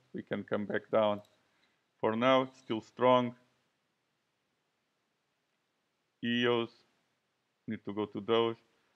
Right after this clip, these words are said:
So goodbye here, still the same trend line,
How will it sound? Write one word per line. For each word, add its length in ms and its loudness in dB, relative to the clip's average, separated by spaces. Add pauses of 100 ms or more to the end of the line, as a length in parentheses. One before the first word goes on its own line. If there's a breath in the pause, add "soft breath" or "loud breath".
(380)
So 260 -4 (560)
goodbye 400 8
here, 300 0
still 320 -6
the 100 -6
same 300 0
trend 340 0
line, 380 2